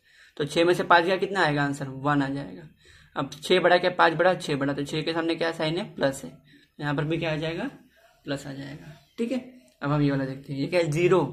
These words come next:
तो ज़ीरो प्लस और ये नंबर क्या है, एट, तो ज़ीरो के सामने कोई भी साइन नहीं है तो अपन प्लस ही मानेंगे, तो प्लस प्लस प्लस होता है, तो ज़ीरो प्लस एट क्या होता है, एट ही होता है, और ज़ीरो बड़ा क्या, एट बड़ा, एट बड़ा,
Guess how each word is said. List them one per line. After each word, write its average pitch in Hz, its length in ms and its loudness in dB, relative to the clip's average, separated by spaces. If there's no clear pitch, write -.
तो 143 60 -2
ज़ीरो 175 580 6
प्लस 196 360 6
और 156 120 0
ये 160 200 0
नंबर 151 340 2
क्या - 160 -4
है, - 180 -6
एट, 135 280 -2
तो 156 520 -2
ज़ीरो 180 240 2
के 196 60 2
सामने 196 220 0
कोई 196 160 4
भी 202 100 2
साइन 190 180 2
नहीं 190 100 2
है 185 60 -4
तो 185 80 2
अपन 196 200 -4
प्लस 165 240 4
ही 170 80 -2
मानेंगे, 135 340 -2
तो 147 180 -4
प्लस 185 200 8
प्लस 247 280 4
प्लस 160 240 2
होता 139 160 -6
है, 131 80 -4
तो 147 120 -2
ज़ीरो 180 240 2
प्लस 185 220 -2
एट 190 200 -2
क्या 185 100 2
होता 143 180 0
है, 143 140 -6
एट 151 220 -2
ही 156 60 -2
होता 143 240 -2
है, 143 120 -6
और 143 140 -4
ज़ीरो 180 240 0
बड़ा 185 140 6
क्या, 190 140 4
एट 175 120 6
बड़ा, 196 160 2
एट 143 240 2
बड़ा, 139 160 -4